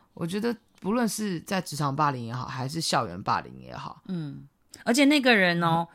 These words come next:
Speaker 1: 嗯。
Speaker 2: 不只对我这样霸凌，他在办公室里面，他会搞不同圈圈，就是他会故意拉拢你，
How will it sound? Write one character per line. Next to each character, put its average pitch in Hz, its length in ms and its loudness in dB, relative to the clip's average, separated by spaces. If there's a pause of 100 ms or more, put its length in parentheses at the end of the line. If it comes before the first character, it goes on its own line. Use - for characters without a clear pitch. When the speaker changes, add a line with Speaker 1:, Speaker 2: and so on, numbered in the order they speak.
Speaker 1:
嗯。 147 80 0
Speaker 2:
不 147 60 4
只 165 120 -2
对 185 200 4
我 135 120 4
这 170 140 0
样 151 160 4
霸 127 240 4
凌， 76 160 -8
他 208 160 6
在 233 180 4
办 214 320 2
公 202 220 -2
室 185 220 -2
里 143 120 0
面， 151 300 0 (220)
他 208 120 2
会 214 140 4
搞 - 240 4
不 170 140 -2
同 135 260 -2
圈 135 260 -2
圈， 131 220 -4
就 170 100 -2
是 185 200 -2 (320)
他 202 200 8
会 220 140 4
故 196 220 -2
意 185 80 2
拉 175 200 10
拢 143 300 2
你， 117 260 -4